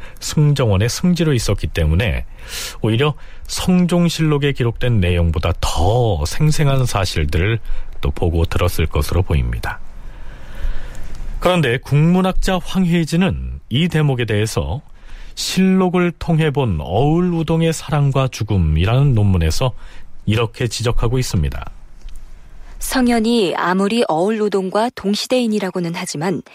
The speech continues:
Speaker 2: 용제총화의 기록을 다 믿기는 힘들다. 여자종과 어울우동 사이에 오간 말장난의 내용까지 과연 사실을 기록한 것일지에 대해서는 의심이 생긴다.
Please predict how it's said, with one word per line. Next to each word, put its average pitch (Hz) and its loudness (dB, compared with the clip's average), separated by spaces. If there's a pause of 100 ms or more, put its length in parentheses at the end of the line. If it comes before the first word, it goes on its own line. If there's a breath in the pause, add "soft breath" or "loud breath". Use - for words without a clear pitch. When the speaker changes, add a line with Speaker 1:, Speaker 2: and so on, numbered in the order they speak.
(300 loud breath)
Speaker 2:
용제총화의 220 2
기록을 165 0
다 196 -2
믿기는 180 -2
힘들다. 165 -2 (1080 loud breath)
여자종과 233 0
어울우동 233 -2
사이에 220 -2
오간 175 0
말장난의 214 0
내용까지 160 -2 (300 loud breath)
과연 180 0
사실을 269 -2
기록한 226 -2
것일지에 202 -2
대해서는 156 -2
의심이 214 0
생긴다. 156 -4